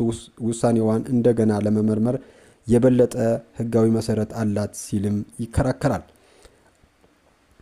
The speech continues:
አንደኛ ትንታኔው ኤርትራ አንድ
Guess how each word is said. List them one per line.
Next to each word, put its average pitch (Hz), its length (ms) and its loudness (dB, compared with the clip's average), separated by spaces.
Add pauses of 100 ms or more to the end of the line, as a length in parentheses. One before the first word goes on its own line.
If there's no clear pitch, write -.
(180)
አንደኛ 143 360 4 (160)
ትንታኔው 156 580 4 (160)
ኤርትራ 143 320 2 (160)
አንድ 147 260 4